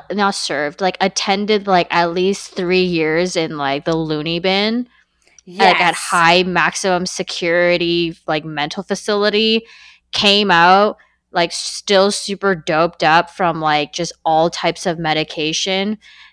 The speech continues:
Speaker 1: and was treated for, like, schizophrenia. Like, this is what those gummies taste like. It was just, it's just, the texture is, like, it's not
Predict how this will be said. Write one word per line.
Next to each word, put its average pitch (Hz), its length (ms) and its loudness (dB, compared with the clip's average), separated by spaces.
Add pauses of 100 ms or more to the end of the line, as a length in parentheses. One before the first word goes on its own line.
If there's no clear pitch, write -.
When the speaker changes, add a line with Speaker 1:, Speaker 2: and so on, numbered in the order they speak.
(120)
Speaker 1:
and 170 140 0
was 165 180 0
treated 175 480 0
for, 170 200 -4
like, 147 180 -2
schizophrenia. 147 880 -8
Like, 151 220 -6
this 180 240 -2
is 185 180 -6
what 165 280 -2
those 156 200 -4
gummies 143 440 -8
taste 143 320 -12
like. 147 320 -12
It 202 80 -4
was 214 200 -2
just, 220 200 -6
it's 208 200 -4
just, 240 240 -4 (440)
the 214 160 0
texture 262 640 -2
is, 214 320 0
like, 180 300 0 (340)
it's 185 200 -8
not 214 380 -2